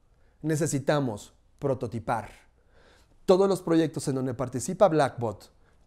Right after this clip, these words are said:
todos los proyectos que se nos ocurren en la cabeza, hoy se quedan en una Black Note, en una libreta, dibujados, escritos, pero nunca compartidos. Hoy necesitamos llevar esta idea y prototiparla y publicarla al mundo,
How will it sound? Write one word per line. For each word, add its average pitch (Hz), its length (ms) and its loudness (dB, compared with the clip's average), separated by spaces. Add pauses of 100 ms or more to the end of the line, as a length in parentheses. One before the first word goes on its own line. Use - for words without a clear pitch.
(220)
todos 190 220 8
los 202 140 2
proyectos 160 500 0
que - 80 -6
se 147 140 -2
nos 131 140 -6
ocurren 185 400 2
en 170 100 0
la 139 120 -2
cabeza, 113 480 -4 (180)
hoy 170 160 6
se - 180 0
quedan 156 460 4
en 123 120 -2
una 202 180 4
Black 190 320 2
Note, 135 380 0
en 120 80 -4
una 160 180 2
libreta, 151 720 0
dibujados, 135 840 0
escritos, 143 560 -4
pero 151 220 2
nunca 180 360 4
compartidos. 147 800 -2 (720)
Hoy 196 400 6
necesitamos 147 880 0
llevar 143 600 4
esta 127 240 -4
idea 107 460 -4
y 135 120 -2
prototiparla 120 840 -2 (380)
y 160 220 0
publicarla 165 800 2
al 123 80 0
mundo, 110 400 -4